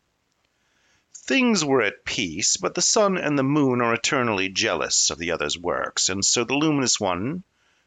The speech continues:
created the first Fae. Without a single form, their shape was unknowable, and blessed with magic it was common to change,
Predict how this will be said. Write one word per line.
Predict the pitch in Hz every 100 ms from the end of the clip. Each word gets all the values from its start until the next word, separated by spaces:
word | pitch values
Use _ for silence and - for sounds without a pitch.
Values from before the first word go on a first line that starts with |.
| -
created | - 147 110 107 107
the | 113
first | - 90 82 -
Fae. | - - 76 53 - - - _ _ _ _ _ _ _ _ _ _ _
Without | 143 175 185 175 -
a |
single | - 160 127 107
form, | - - - 170 139 110 110
their | 110 110
shape | - 156 143 -
was | 107 95 -
unknowable, | 92 90 101 117 80 67 52 90 87
and | 85 90 80
blessed | 110 113 110 -
with | 98 -
magic | 113 127 - 185 -
it | -
was | 90 85 - - _
common | - 226 180 104 76 -
to | 90
change, | - 160 151 127 110 - -